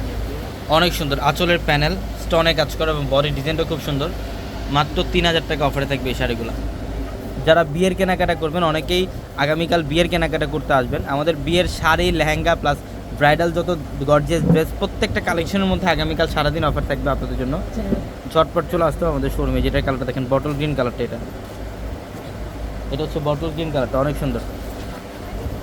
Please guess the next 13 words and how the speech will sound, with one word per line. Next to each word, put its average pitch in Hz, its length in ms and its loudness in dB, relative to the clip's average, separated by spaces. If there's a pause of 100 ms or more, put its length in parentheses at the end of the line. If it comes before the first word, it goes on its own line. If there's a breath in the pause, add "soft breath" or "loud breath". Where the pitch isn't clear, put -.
(680)
গর্জিয়াস 147 440 4
কাজ। 123 120 2 (2500)
মাত্র 151 220 4 (120)
তিন 175 160 0
হাজার 156 220 0
টাকা, 117 160 -2 (1800)
মাত্র 151 220 0 (140)
তিন 180 160 0
হাজার 160 200 2
টাকায় 143 220 0
থাকবে 120 220 -2
এই 117 60 -6
শাড়িগুলো। 117 320 -2